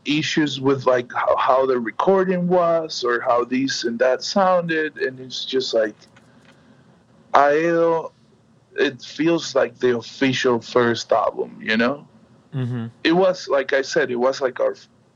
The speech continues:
Speaker 1: our very first L P, and so before that, because of how difficult it was to record, we had this idea of doing an album with a compilation of all the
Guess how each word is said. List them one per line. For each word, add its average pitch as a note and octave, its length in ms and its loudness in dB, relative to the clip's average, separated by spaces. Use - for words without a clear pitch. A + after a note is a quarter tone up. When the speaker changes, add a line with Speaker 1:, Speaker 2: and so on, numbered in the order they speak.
Speaker 1:
our B2+ 180 0
very B2 280 -2
first C3 440 -4
L B2+ 180 0
P, C#3 320 -4
and A2+ 120 -2
so A#2+ 160 0
before D3 500 0
that, F#3 340 0
because D#3 480 -2
of F3+ 220 4
how D#3 260 4
difficult D#3+ 680 2
it B2+ 100 0
was C3 400 2
to E3 140 2
record, D3 720 2
we D3+ 240 2
had E3 400 0
this E3 300 0
idea C#3+ 520 0
of B2+ 300 0
doing D3 300 2
an C3+ 180 0
album B2+ 560 2
with C3 200 2
a C3+ 120 4
compilation D3 800 0
of B2 180 2
all D3 440 4
the C3+ 220 4